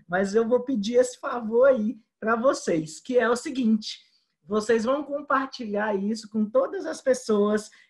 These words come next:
que vocês gostam, né? Vocês vão compartilhar com todas as pessoas que vocês gostam,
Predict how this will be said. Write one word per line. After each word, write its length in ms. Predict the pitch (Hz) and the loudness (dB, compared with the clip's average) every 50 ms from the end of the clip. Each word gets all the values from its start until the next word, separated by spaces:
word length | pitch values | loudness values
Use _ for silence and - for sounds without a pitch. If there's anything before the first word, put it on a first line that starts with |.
| _ | _
que 120 | _ 214 202 | _ -4 -2
vocês 460 | 190 214 202 - 240 233 247 208 202 | -2 -2 -2 2 4 4 4 4 2
gostam, 680 | 175 190 190 190 202 214 - - - 381 381 440 - _ _ _ _ _ - | 2 4 4 4 4 2 0 -2 -6 -8 -8 -8 -10 _ _ _ _ _ -8
né? 220 | 160 165 190 233 | -4 -2 -2 -2
Vocês 180 | - 247 208 202 | 0 -2 -2 0
vão 120 | 214 208 | -2 -2
compartilhar 640 | 208 214 208 202 208 202 190 - 202 185 185 185 | -2 -4 -4 -4 -4 -4 -6 -6 -6 -4 -4 -4
com 140 | 185 202 190 | -4 -4 -4
todas 320 | 170 247 254 - 381 330 302 | -2 0 0 0 -2 -4 -10
as 140 | 302 214 | -10 -8
pessoas 340 | 233 233 214 - 220 196 196 | -6 -6 -6 -4 -6 -8 -8
que 120 | - 202 180 | -10 -12 -14
vocês 440 | 180 175 - - 226 254 269 208 | -14 -12 -8 -6 -4 -4 -4 -6
gostam, 640 | 196 170 170 165 170 185 220 - - - 294 294 294 | -2 2 2 2 4 2 0 -4 -8 -12 -12 -12 -12